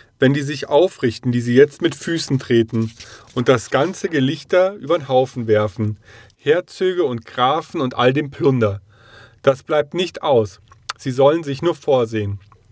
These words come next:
Cedric saß wie gewöhnlich rittlings auf dem Bürostuhl, den Hut aus der Stirn gerückt und die Händchen in den Taschen,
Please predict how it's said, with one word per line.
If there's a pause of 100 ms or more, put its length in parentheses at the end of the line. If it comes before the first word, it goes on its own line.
(140)
Cedric
saß
wie
gewöhnlich (340)
rittlings
auf
dem
Bürostuhl, (400)
den
Hut
aus
der
Stirn
gerückt
und
die
Händchen
in
den
Taschen,